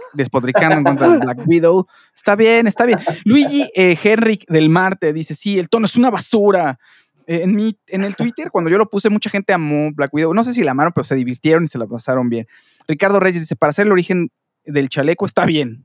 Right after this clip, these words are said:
Speaker 2: Ah, porque también
Speaker 1: <laughs>
Speaker 2: nos aparece el, el origen del
Speaker 1: El origen
Speaker 2: chaleco.
Speaker 1: secreto.
Speaker 2: Sí, ah, Elena Ramírez nos pone nueve noventa y nueve, gracias, y nos manda un, eh, un personaje,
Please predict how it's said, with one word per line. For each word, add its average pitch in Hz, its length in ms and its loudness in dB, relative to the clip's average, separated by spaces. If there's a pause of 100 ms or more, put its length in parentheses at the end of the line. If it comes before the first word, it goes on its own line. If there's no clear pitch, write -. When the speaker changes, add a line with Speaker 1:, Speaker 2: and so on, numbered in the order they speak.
Speaker 2:
Ah, 156 120 -2
porque 151 160 0
también - 240 2
Speaker 1:
<laughs> - 380 2
Speaker 2:
nos 349 140 4
aparece 214 680 2
el, 156 140 -2 (200)
el 165 140 0
origen 180 220 0
del 180 120 4
Speaker 1:
El 196 40 6
origen 196 200 4
Speaker 2:
chaleco. - 140 2
Speaker 1:
secreto. 170 460 2 (440)
Speaker 2:
Sí, 208 200 0
ah, 269 140 4
Elena 262 280 2
Ramírez 226 320 0
nos 180 100 -4
pone 202 220 -4
nueve 196 200 2
noventa 156 240 -2
y 147 40 0
nueve, 151 200 0
gracias, 175 520 -2
y 185 160 -2
nos 160 160 2
manda 160 280 2
un, 170 300 -2
eh, 143 260 -2
un 156 120 -2
personaje, 160 680 -4